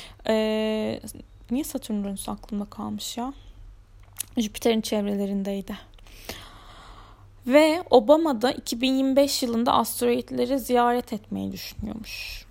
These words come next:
Böyle bir şey de var. Güneş bilgi. Güneş sistemimiz hakkında da bilgi veriyorlar ve, e, yaşamın kaynağını tespit açısından da bize yardımcı oluyorlar diyerekten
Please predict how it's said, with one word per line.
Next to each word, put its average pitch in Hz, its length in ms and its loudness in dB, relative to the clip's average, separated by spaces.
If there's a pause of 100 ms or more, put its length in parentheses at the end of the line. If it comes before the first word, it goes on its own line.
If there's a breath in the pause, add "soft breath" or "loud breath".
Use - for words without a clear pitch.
(180)
Böyle 233 220 -6
bir - 40 -12
şey 233 300 -8
de 226 100 -10
var. 220 160 -12
Güneş 240 500 -4
bilgi. 208 300 -6 (320 loud breath)
Güneş 269 220 2
sistemimiz 214 540 -2
hakkında 214 400 -2
da 185 140 -6
bilgi 202 260 -6
veriyorlar 269 640 2
ve, 254 440 0
e, 247 100 -2
yaşamın 262 500 -2
kaynağını 233 580 -2
tespit - 380 -4
açısından 220 580 -4
da 220 120 -6
bize 233 260 0
yardımcı 208 680 -2
oluyorlar 202 640 -2
diyerekten 233 600 0